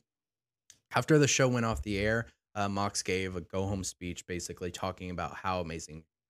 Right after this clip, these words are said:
of a show Forbidden Door was and how lucky we all are to live, uh, in this moment of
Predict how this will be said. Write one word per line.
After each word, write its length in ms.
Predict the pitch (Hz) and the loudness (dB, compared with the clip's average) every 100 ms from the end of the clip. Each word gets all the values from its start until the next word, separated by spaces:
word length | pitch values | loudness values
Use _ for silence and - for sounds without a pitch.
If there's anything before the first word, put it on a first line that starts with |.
| _ _ _ _ | _ _ _ _
of 140 | - 87 | -8 -4
a 40 | |
show 260 | - 92 85 | -2 0 -2
Forbidden 460 | - 80 90 82 | -6 -6 -6 -4
Door 260 | 87 123 117 | 0 4 4
was 240 | 107 101 | 4 0
and 100 | 87 | -4
how 200 | 90 101 | -6 -4
lucky 380 | 92 92 98 107 | -2 -2 -4 -6
we 200 | 101 98 | -4 -4
all 320 | 90 - 95 92 | -4 -4 -2 0
are 160 | 90 | 0
to 140 | 87 - | -4 -8
live, 420 | 80 87 92 104 101 - | -4 -2 -2 -4 -14 -12
uh, 240 | 92 90 85 - _ _ - | -8 -6 -8 -12 _ _ -6
in 400 | 110 110 104 78 - | -2 0 -2 -4 -4
this 240 | 98 - | -2 -2
moment 420 | 101 98 101 107 | -2 -2 -2 -4
of 100 | - | -8